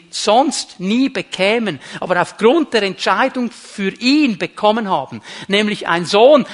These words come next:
eine Tochter Gottes zu sein, eine neue Schöpfung. Und nur darum sind wir fähig, überhaupt so zu leben. Und wenn du das auf einem anderen Weg versuchst umzusetzen, dann wirst du zerbrechen daran.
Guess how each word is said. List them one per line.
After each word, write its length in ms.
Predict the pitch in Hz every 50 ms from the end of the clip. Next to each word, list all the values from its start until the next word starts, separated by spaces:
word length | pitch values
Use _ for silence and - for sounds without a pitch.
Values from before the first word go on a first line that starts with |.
| - -
eine 180 | 170 160 165
Tochter 460 | 160 - - 220 269 214 - - -
Gottes 420 | 180 - 220 233 262 - 247 - -
zu 100 | - 247
sein, 300 | 202 - 214 185 147 131 - - -
eine 240 | - 175 180 180 185
neue 320 | 185 196 220 262 285 247
Schöpfung. 480 | - - 226 233 262 - - 226 190 165 - - -
Und 240 | - 196 202 - 240
nur 300 | 202 208 254 302 330 247
darum 580 | - - 240 240 277 294 294 285 285 277 277
sind 480 | 254 - - 254 254 269 269 262 - -
wir 240 | 240 233 226 214 180
fähig, 840 | - - - 202 196 226 262 277 285 294 262 220 175 143 - - - - - - _
überhaupt 640 | - 269 269 - 240 196 170 202 208 220 220 - -
so 180 | - 226 214 214
zu 240 | 214 - - 180 170
leben. 420 | 175 185 202 233 226 - 156 127 - - - -
Und 220 | 196 185 156 147
wenn 240 | 196 226 262 285 277
du 100 | 277 240
das 300 | - 220 220 269 - -
auf 140 | 240 - 214
einem 160 | 196 190 185
anderen 500 | - 190 220 262 285 294 - 254 226 202
Weg 380 | 208 214 240 262 254 262 -
versuchst 580 | - - 185 165 - 226 233 254 233 - - -
umzusetzen, 920 | - 220 233 277 294 - - 254 - - 190 143 - - - - 131 101 _ _ _ _ _ _ _ _ _ _ _ _ _ _ _ - _ _
dann 180 | - 160 156 151
wirst 200 | 160 170 - -
du 60 | 170
zerbrechen 540 | - - 156 - 143 143 170 - - 185 165
daran. 320 | 165 147 131 113 110 110